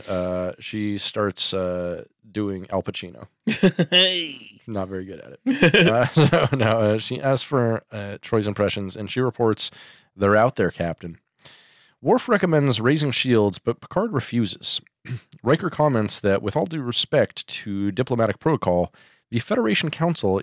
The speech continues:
Speaker 1: isn't sitting out here. We are.
Speaker 2: Mm.
Speaker 1: Picard reminds Riker that, quote, "Diplomacy is an exacting occupation,"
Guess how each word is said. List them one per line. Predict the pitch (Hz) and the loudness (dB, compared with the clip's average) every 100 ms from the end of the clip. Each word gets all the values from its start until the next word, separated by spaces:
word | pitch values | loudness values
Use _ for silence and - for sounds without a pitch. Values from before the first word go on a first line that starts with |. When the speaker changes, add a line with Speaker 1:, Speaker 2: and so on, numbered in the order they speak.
| - | -4
Speaker 1:
isn't | 117 139 - | -8 -6 -4
sitting | 123 113 104 101 101 - | -4 -4 -6 -10 -12 -2
out | 127 127 | -2 -2
here. | - 92 85 85 - - | -8 -8 -8 -12 -20 -6
We | 95 117 | 0 0
are. | 92 - - _ _ _ 104 | 0 -8 -16 _ _ _ -12
Speaker 2:
Mm. | 110 - - 104 - - - | -10 -10 -12 -16 -10 -10 -6
Speaker 1:
Picard | 113 160 185 | -2 0 2
reminds | 147 123 104 95 _ | 0 0 -2 -10 _
Riker | 110 117 98 98 | 0 0 0 -4
that, | 95 - | -4 -6
quote, | - 101 104 _ - _ _ _ _ | -2 0 0 _ -20 _ _ _ _
"Diplomacy | 113 - 180 202 131 98 95 90 - _ | -6 -2 -2 0 0 -2 -4 -6 -10 _
is | 113 107 104 98 - _ | -4 -2 -2 -2 -4 _
an | 107 101 | -10 -10
exacting | 95 110 131 135 131 - | -6 -2 -2 -4 -10 -4
occupation," | 101 - 92 - 95 - - | -4 -4 -12 -8 -8 -8 -14